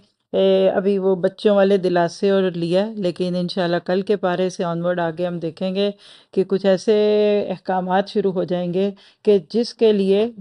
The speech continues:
बहुत ज़्यादा ईमान की ज़रूरत होती है। तो आइए अब सारी इन तमहीदी बातों के बाद शुरू करते हैं। नहमदुहु व नुसल्ली अला रसूलिहिल करीम, अम्मा बादु,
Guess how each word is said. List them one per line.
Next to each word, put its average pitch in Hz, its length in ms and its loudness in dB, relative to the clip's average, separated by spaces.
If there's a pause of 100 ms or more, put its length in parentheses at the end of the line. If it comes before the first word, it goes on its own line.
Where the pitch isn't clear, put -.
(140)
बहुत 214 300 -4
ज़्यादा 180 240 -2
ईमान 165 320 -4
की 170 140 -6
ज़रूरत 156 300 -8
होती 151 260 -8
है। 151 140 -8 (380)
तो 190 60 2
आइए 196 320 4
अब 196 120 4
सारी 196 360 0
इन 196 120 0
तमहीदी 185 500 -4
बातों 175 300 -2
के 202 180 -4
बाद 196 300 0
शुरू 170 260 -8
करते 170 340 -6
हैं। 247 140 -4 (520)
नहमदुहु 220 560 0
व 196 160 4
नुसल्ली 202 540 2
अला 185 280 4
रसूलिहिल 180 680 -2
करीम, 190 500 2 (380)
अम्मा 196 340 2
बादु, 185 380 2